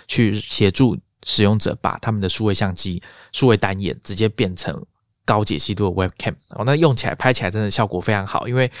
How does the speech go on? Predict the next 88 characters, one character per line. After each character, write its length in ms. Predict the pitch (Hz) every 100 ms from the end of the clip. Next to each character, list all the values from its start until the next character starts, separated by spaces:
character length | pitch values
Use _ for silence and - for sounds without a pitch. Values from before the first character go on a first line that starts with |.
| -
它 100 | -
就 100 | 127
等 160 | 127 104
于 60 | 95
是 160 | -
会 160 | 120 120
有 140 | 73
前 320 | - - 98
景 120 | 92 110
深 220 | - 95
嘛， 120 | 90 90
吼， 120 | - -
你 200 | 113 101
后 200 | - 127
面 180 | 117 110
会 120 | 113
有 100 | 78
散 240 | - -
景 160 | 92 -
的 80 | 85
效 200 | 98 90
果， 180 | - -
所 140 | 123
以 40 |
等 160 | 113 101
于 140 | 90
是 260 | 95 127 113 - -
解 160 | 113
决 160 | - 98
了 80 | 92
大 140 | 107
家 220 | 104 98
说 200 | 98 104
背 220 | 95 113
景 140 | 95 82
有 100 | 62
时 80 | 98
候 60 |
比 80 | 95
较 100 | 90
乱 260 | 95 98 92
的 140 | -
这 140 | -
个 80 | 90
问 200 | 92 -
题， 160 | - -
而 60 | 110
且 120 | 107
本 240 | 101 101
身 220 | 87 113 104
效 160 | 113
果 160 | - 90
会 100 | 95
非 100 | 98
常 220 | - -
好， 300 | - - - _ -
所 120 | 123
以 140 | 113 - - -
大 100 | 139
家 160 | 131
在 160 | 131 131
跟 140 | 117
你 60 | 104
开 180 | 101 101
视 140 | 120
讯 120 | 101
会 200 | 107 104
议 20 |
的 60 | 92
时 100 | 85
候， 60 | 98
可 80 |
能 80 | -
会 100 | 101
觉 80 | 98
得 60 | 87
说 100 | -
，“哇， 60 | 104
这 120 | 117
个 300 | 117 87 92 - -
同 160 | - 110
事 120 | 120
非 80 | 120
常 80 | 101
的 80 | 92
专 240 | - 90
业 160 | 95 95
哦， 120 | -